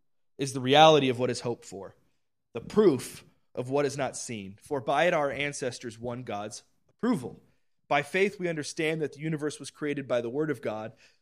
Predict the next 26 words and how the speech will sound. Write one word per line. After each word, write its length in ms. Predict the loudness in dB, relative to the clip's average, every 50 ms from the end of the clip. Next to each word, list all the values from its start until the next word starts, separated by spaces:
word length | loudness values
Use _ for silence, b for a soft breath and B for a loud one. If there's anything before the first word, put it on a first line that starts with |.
| b -10
so 80 | -4 -2
that 180 | -2 0 2
what 200 | 2 4 4 4
is 200 | 4 2 0 -4
seen 300 | -4 -4 -4 -6 -6 -10 -10 -8
was 180 | -8 -6 -6
made 220 | -4 -4 -4 -4 -4
from 140 | -8 -10 -12
the 60 | -12
things 320 | -12 -12 -12 -10 -8 -8
that 100 | -6 -6
are 100 | -6 -6
not 300 | -6 -8 -8 -8 -10 -14 _ _ _ _ _ _ -4
visible." 500 | -2 -2 0 -2 -4 -4 -8 -14 -14 -18 _ _ _ _ _ _ _ _ -2
By 140 | -2 -2 -2
faith, 480 | 0 2 4 4 4 4 2 0 -4
here 100 | -6 -6
we 80 | -4 0
go, 340 | 2 2 4 4 2 0 2 2
Abel, 440 | 2 2 4 2 0 -2 -2 -4 -10 _ _ _
he 100 | -6 -6
gets, 200 | -6 -4 -6 -6
he's 160 | -6 -6 -6
the 80 | -8 -8
first 320 | -8 -6 -6 -6 -8 -8
one. 240 | -10 -10 -10 -10